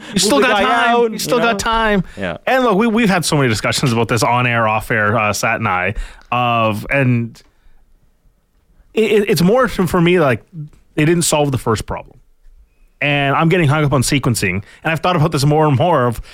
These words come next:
Speaker 1: like, you know those painting, or those painters that, like, do the painting upside down? You're like, "What are they doing?"
Speaker 2: <laughs>
Speaker 1: It doesn't look like anything. Is that supposed to
Speaker 2: Yeah.
Speaker 1: be, like, a bird on a river and they turn it upside down? It's like, or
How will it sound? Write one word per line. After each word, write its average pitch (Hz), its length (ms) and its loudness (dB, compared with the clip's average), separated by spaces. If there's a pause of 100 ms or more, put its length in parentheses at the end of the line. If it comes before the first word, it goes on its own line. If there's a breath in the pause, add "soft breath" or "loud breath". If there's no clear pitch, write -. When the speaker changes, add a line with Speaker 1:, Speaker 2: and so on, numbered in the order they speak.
(120)
Speaker 1:
like, 156 80 0
you 185 80 2
know 262 80 4
those 262 160 2
painting, 160 460 2
or 143 160 2
those 131 160 0
painters 143 340 0
that, 135 160 2
like, 113 180 0
do 131 140 2
the 131 80 -2
painting 135 320 0
upside 120 300 -2
down? 113 200 0
You're 165 100 2
like, 127 120 -2
"What 202 80 0
are 269 100 0
they 240 140 -8
doing?" 139 460 0
Speaker 2:
<laughs> - 800 -4 (440 loud breath)
Speaker 1:
It 143 60 -10
doesn't 254 200 2
look 254 100 2
like 240 220 0
anything. 175 460 2
Is 131 80 2
that 202 100 2
supposed 202 160 0
to 233 40 2
Speaker 2:
Yeah. 226 40 4
Speaker 1:
be, 214 40 4
like, 160 140 0
a 135 60 0
bird 135 380 0
on 170 100 0
a 135 80 2
river 180 220 2
and 208 80 2
they 151 80 0
turn 175 200 -2
it 165 100 2
upside 147 280 -2
down? 147 240 0
It's 147 120 -2
like, 107 160 -2 (200 loud breath)
or 131 180 0